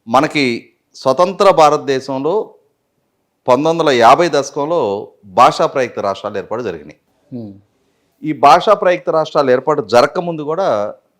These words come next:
Speaker 1: మెడ్రాస్ స్టేట్ కింద ఆంధ్ర ప్రాంతం అంతర్భాగంగా కొనసాగుతూ ఉంది.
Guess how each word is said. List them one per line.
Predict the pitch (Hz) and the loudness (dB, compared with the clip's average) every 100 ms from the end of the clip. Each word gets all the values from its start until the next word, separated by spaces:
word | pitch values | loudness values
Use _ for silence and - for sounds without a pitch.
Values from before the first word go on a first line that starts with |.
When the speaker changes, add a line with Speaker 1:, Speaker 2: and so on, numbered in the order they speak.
| _ | _
Speaker 1:
మెడ్రాస్ | 117 123 135 180 185 | -2 0 4 2 2
స్టేట్ | - 147 143 | 0 -4 -2
కింద | 135 156 151 90 82 _ _ _ _ _ _ - | -6 -2 -2 -4 -8 _ _ _ _ _ _ -2
ఆంధ్ర | 117 143 | 0 0
ప్రాంతం | 135 135 123 123 101 87 - _ 107 | 0 -2 -2 -4 -6 -10 -18 _ -8
అంతర్భాగంగా | 110 123 117 110 123 | -4 -2 -2 -4 -8
కొనసాగుతూ | 107 104 117 92 82 | -8 -6 -6 -6 -10
ఉంది. | 78 71 | -12 -20